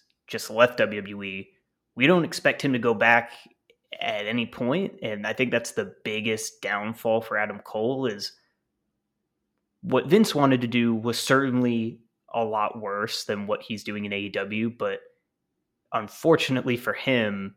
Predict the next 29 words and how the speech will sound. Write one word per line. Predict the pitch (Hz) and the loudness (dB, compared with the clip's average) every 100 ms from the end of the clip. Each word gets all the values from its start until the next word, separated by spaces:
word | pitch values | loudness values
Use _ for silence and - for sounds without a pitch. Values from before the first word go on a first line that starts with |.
| _ _ _ _ _ _ _ _ | _ _ _ _ _ _ _ _
Triple | - - 120 | 0 2 4
H | 117 - | 2 2
now | 117 | 0
taking | 107 127 113 107 | 0 -2 -2 0
over, | 110 110 104 98 | 0 0 -2 -2
he | 117 | -4
would | 110 113 | -2 0
have | |
ended | 113 107 107 | 0 0 0
up | 104 - | -2 0
probably | 110 101 | 0 0
benefiting | 95 107 104 120 113 113 | 0 0 2 -2 0 -4
from | 113 | -6
sticking | 101 - 107 107 | -8 -6 -4 -6
around. | 101 101 104 127 143 - _ _ _ _ _ _ _ _ _ | -4 -2 0 -2 -4 -12 _ _ _ _ _ _ _ _ _
And | - 107 101 101 98 - | -4 -2 -4 -6 -8 2
now | 113 127 | 4 4
he's | 123 117 | 4 -2
kind | - 117 | 0 0
of | 107 | 0
stuck | - - 120 117 | -2 2 4 2
in | 107 | -4
a | |
sea | - 127 113 | -2 0 0
of | 104 | 0
people | - 123 120 | -4 -2 0
that | 110 104 | 0 0
are, | 101 101 101 _ _ _ _ _ - | -2 -2 -6 _ _ _ _ _ -4
uh, | 104 95 | -2 -2